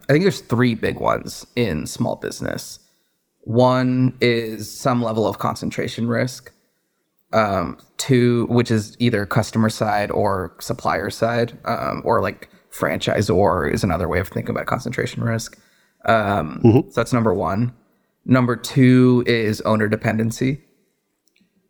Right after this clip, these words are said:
Speaker 1: Um, and then number three is revenue quality, right? Recurring versus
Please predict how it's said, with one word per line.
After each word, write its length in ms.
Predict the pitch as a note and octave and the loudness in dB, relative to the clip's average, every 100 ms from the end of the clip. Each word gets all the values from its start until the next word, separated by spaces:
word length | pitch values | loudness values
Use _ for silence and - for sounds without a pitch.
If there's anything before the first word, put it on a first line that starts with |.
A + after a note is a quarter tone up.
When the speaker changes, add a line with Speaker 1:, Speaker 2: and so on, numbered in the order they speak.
| _ - | _ -2
Speaker 1:
Um, 560 | A2 G#2 F#2 D2 D2 - | 0 0 -2 -2 -4 0
and 180 | A#2+ | 2
then 160 | A2+ A2+ | 4 4
number 240 | A#2 A2 | 2 2
three 500 | A2 - F#3 C3+ B2 | 0 2 4 4 0
is 280 | A2+ A2 - | -2 -4 -2
revenue 420 | A#2+ B2+ G#2+ F#2+ | 0 0 0 -6
quality, 640 | C#2+ - - - - - _ _ _ - | -6 -6 -4 -6 -10 -18 _ _ _ -4
right? 320 | A2 G#2+ - | -2 -2 -2
Recurring 600 | A2 - G2+ F#2+ F#2+ G#2 | -2 -2 -2 -2 -2 -2
versus 340 | F#2 - - | -2 -2 -10